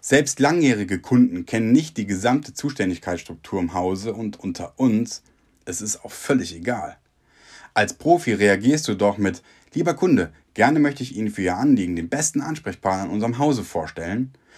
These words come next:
doch um Längen besser, als eine Zuständigkeitsdiskussion auszulösen, die vor allem eins bewirkt: einen unzufriedenen Kunden. Sich innerhalb des Autohauses mit den verschiedenen Abteilungen nähergehend auseinanderzusetzen,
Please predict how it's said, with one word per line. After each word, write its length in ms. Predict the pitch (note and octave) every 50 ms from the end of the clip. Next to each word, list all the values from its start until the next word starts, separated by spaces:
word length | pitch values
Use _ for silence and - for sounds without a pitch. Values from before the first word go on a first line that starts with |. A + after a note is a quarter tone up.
| - _ _
doch 260 | - G#2+ G#2 - -
um 200 | B2 B2+ C3 B2+
Längen 540 | B2+ A#2+ A#2 A#2+ C#3 D3+ E3 E3 D#3+ C#3 A2
besser, 560 | B2 B2+ B2 - - G2 G2+ A2+ A2+ - -
als 160 | G#2 G2 - -
eine 220 | G2 G#2+ G#2+ G#2
Zuständigkeitsdiskussion 1160 | - - C#3 C3 - G2+ F#2 E2+ - - F#2+ F2 E2 - - F#2 - - - E2 F2 E2+ E2
auszulösen, 800 | - E2+ E2+ - - - - F2 F2 F2+ G2+ G2+ G2+ B2 C3 C3 - - _ _ _ -
die 80 | F#2
vor 180 | E2+ - G#2+ G#2
allem 280 | G2+ A2+ A#2 A2+ - - _
eins 260 | A#2 A#2 A#2+ A#2+ -
bewirkt: 420 | - - E2 D#2+ D#2+ D#2 - - _ _ _ _ _ _
einen 140 | - F2+ F2
unzufriedenen 960 | - A#2 B2+ C#3 C3+ - - - B2+ B2+ - D#2+ D#2 D#2 E2 F#2 G2 G#2 G#2
Kunden. 400 | - C#3+ D3 C3+ B2+ - - _ _ _ _ _ _ _ _ _ _ _ _ - - - - - - -
Sich 280 | - - B2 - - D#3+
innerhalb 340 | E3+ F#3 F3 D#3+ D#3+ D3
des 200 | - D3 C#3 -
Autohauses 640 | - B2 A#2+ A2+ - G2 F2 F2+ E2+ E2+ E2+ F2 F2
mit 160 | G#2 G#2 -
den 100 | - G#2
verschiedenen 500 | G2+ - - - - E3+ D#3+ D#3+ D#3 C#3
Abteilungen 560 | C3 B2+ - - - C#3 C#3+ C#3 A#2+ G2 F#2 G2+
nähergehend 480 | A#2+ B2+ C3 B2 G#2+ A2 A2+ G#2 -
auseinanderzusetzen, 1080 | - G2 - G2+ A#2+ C#3+ D#3 A#2+ F#2+ - - - E2 E2 E2+ D#2+ - - - A2+ B2